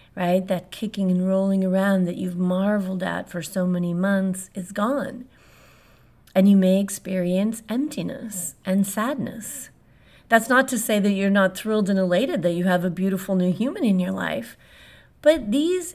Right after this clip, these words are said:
emotions can coexist. And that's also not to say that you're gonna miss having cancer in you. But you may miss the medical attention. You may miss the social support of all the people who rallied around you,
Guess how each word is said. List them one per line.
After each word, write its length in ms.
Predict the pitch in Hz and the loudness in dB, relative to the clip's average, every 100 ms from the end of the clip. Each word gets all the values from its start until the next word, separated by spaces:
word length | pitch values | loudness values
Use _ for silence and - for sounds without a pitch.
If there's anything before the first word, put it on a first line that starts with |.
| - | -2
emotions 760 | 254 254 226 269 302 - 247 - | 2 4 4 2 -2 -2 -4 -4
can 220 | - 190 | -4 -4
coexist. 960 | - 208 208 214 185 285 - - - - _ _ _ _ _ _ _ - - - | -2 -2 -2 -4 -4 -6 -8 -12 -12 -18 _ _ _ _ _ _ _ -20 -20 -4
And 120 | 220 214 | 0 2
that's 180 | 208 | 4
also 300 | 208 214 262 | 4 2 2
not 260 | 254 214 190 | 2 2 0
to 100 | 214 | -4
say 320 | 202 165 180 | -4 -2 -2
that 300 | 175 165 - | 0 -2 -2
you're 120 | 156 156 | -4 -2
gonna 160 | 175 | 0
miss 300 | 180 190 202 | 2 2 0
having 300 | 214 190 226 | 0 0 0
cancer 440 | 214 320 370 - 175 | -2 -2 -2 0 -2
in 200 | 165 147 | -2 -6
you. 180 | - - - _ - - - - - - | -8 -14 -20 _ -20 -20 -20 -20 -20 -2
But 360 | 254 240 233 - | 0 0 -4 -4
you 160 | 226 | 0
may 220 | 247 277 320 | 2 2 2
miss 360 | 262 240 233 | 0 0 -4
the 120 | - | -2
medical 420 | 214 196 208 - - | 2 4 2 -2 -8
attention. 540 | - - - - - - _ _ _ _ - | -8 -10 -10 -12 -16 -20 _ _ _ _ -4
You 120 | 220 | 0
may 160 | 220 214 | 2 2
miss 280 | 214 208 | 2 0
the 120 | - 214 | -6 -10
social 460 | - 190 196 220 | -4 -2 -2 -6
support 560 | 214 214 202 214 247 233 | -10 -10 -10 -8 -6 -6
of 120 | 180 | -4
all 160 | 185 190 | -4 -4
the 120 | 226 | -4
people 360 | - 202 196 | -6 -4 -4
who 200 | 180 196 | -2 -2
rallied 400 | 185 185 233 277 | 0 2 0 -2
around 400 | 233 170 170 170 | -2 -4 -4 -6
you, 360 | 175 - 240 | -8 -8 -8